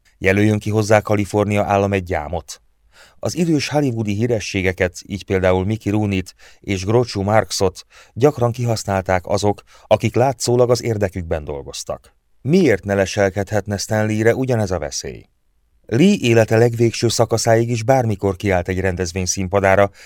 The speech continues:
és rendkívül jól elszórakoztatta a rajongók tömegét. Emlékezete jól működött, a kérdésekre adott válaszai értelmesnek, spontánnak, szellemesnek hatottak.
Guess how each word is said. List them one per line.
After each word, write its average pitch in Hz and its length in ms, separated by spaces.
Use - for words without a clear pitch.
és 107 200
rendkívül 120 540
jól 113 280
elszórakoztatta 90 960
a 95 40
rajongók 92 520
tömegét. 71 680
Emlékezete 113 800
jól 95 260
működött, 95 600
a 110 160
kérdésekre 135 680
adott 117 260
válaszai 120 560
értelmesnek, 110 800
spontánnak, 117 760
szellemesnek 82 640
hatottak. - 640